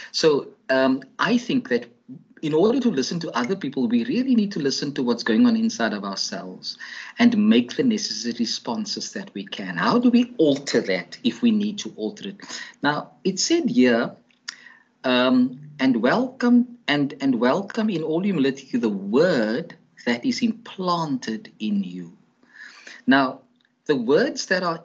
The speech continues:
in us, words that have shaped and formed us, that has classified us, that has registered us, that have been spoken to us in judgment, in anger,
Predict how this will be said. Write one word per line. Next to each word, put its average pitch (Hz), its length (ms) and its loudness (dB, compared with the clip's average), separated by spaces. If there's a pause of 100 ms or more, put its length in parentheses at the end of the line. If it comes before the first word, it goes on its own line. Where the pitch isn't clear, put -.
(100)
in 139 180 -6
us, - 720 -16
words 139 340 2
that 180 120 -4
have 165 120 -6
shaped - 600 -6
and 120 200 -4
formed 123 580 -4
us, - 600 -6 (840)
that 123 120 0
has 135 160 -2
classified 151 1120 -4
us, 110 200 -6
that 117 180 0
has 120 280 -2
registered 117 680 -4
us, - 400 -6 (600)
that 123 340 0
have 117 320 -4
been 117 460 0
spoken 147 480 -2
to 131 120 -4
us 120 200 -2
in 110 220 -2
judgment, 120 680 0
in 117 220 -4
anger, 120 680 2